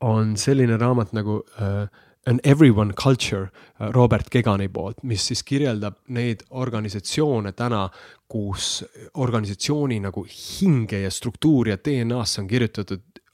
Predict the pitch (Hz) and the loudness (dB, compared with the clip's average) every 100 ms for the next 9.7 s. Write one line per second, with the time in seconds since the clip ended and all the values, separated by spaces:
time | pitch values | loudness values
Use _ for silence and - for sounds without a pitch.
0 | - 135 113 85 - - - - - - | 4 4 4 0 -14 -18 -20 -20 -14 -4
1 | 123 123 175 123 139 120 - 131 123 117 | 0 0 0 0 2 2 2 0 2 2
2 | 127 104 101 131 117 - 104 92 - 113 | 0 -2 0 2 2 -2 -8 -8 -6 -2
3 | 120 123 110 - 135 101 - 123 107 110 | -2 -4 -6 -4 -2 -4 -2 -4 -2 -6
4 | 95 - 107 95 101 - - 123 131 110 | -6 -8 -8 -8 -10 -18 -4 0 2 0
5 | 98 - 147 127 107 104 107 104 104 98 | -2 -2 0 0 0 -2 -4 -4 -6 -8
6 | 104 120 110 104 117 120 190 - - 175 | -8 -8 -4 -4 0 2 0 -2 -16 -10
7 | 110 104 98 113 107 - 107 95 98 95 | -8 -6 -6 -8 -4 2 2 0 -6 -6
8 | 95 98 98 - - - 127 - - - | -6 -4 -4 -6 -16 -18 -18 -18 -20 -16
9 | 139 104 123 127 - 107 | -8 -2 0 0 -4 -8